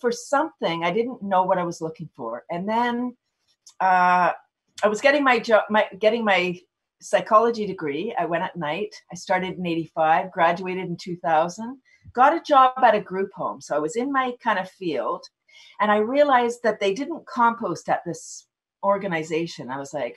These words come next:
"Huh, they don't compost." So when I looked, when I talked to them about composting, they said they didn't need the fertilizer because they had cows. And it was the first time that I realized people don't connect what they're doing. They were producing all of this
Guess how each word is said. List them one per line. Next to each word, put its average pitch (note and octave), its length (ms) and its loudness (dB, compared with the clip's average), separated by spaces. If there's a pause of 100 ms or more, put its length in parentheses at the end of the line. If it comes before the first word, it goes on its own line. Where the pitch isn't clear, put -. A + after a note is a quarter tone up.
(160)
"Huh, F3 180 -6 (100)
they G3 80 -10
don't G3+ 200 -8
compost." - 640 -10 (580)
So B3 140 0
when B3+ 100 6
I B3+ 120 4
looked, C4+ 500 -2
when A#3 180 -2
I A3+ 140 0
talked C#4+ 400 -2
to - 80 -20
them D4+ 140 -6
about B3+ 260 -4 (100)
composting, G#3+ 600 -4
they F3+ 100 -6
said G#3+ 240 -2
they A3 80 -2
didn't A#3+ 320 -6
need G3 240 -8
the F#3 80 -14
fertilizer F3 720 -4
because F3 320 -12
they C#3+ 140 -4
had D3 180 -6 (100)
cows. D#3+ 540 -8 (680)
And G#3+ 80 -4
it - 80 -8
was A#3 140 -10
the B3+ 180 -18
first F4+ 280 -10
time C#4 240 -4
that B3 100 2
I A#3 60 4
realized A3+ 640 -2
people D4 240 -12
don't D#4 240 -6
connect G#3 460 -2
what G3+ 180 -6
they're E3 100 -6
doing. D#3+ 320 -6
They F#3+ 100 -4
were A#3+ 220 -2
producing A3 460 -8
all F#3 180 2
of G3+ 140 -6
this - 220 -14